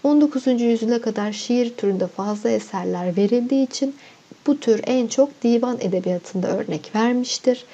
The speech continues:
Tabii ki yine bizim Türk edebiyatında ilk mektup örneğimiz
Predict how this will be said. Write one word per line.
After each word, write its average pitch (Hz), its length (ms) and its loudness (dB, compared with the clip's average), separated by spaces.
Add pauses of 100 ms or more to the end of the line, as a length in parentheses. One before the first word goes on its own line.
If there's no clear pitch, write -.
(300)
Tabii 220 340 8
ki - 140 -4
yine 214 280 2 (320)
bizim 220 380 4 (400)
Türk 240 260 -2
edebiyatında 196 680 0
ilk 226 280 -4
mektup 190 440 -4 (120)
örneğimiz 185 760 2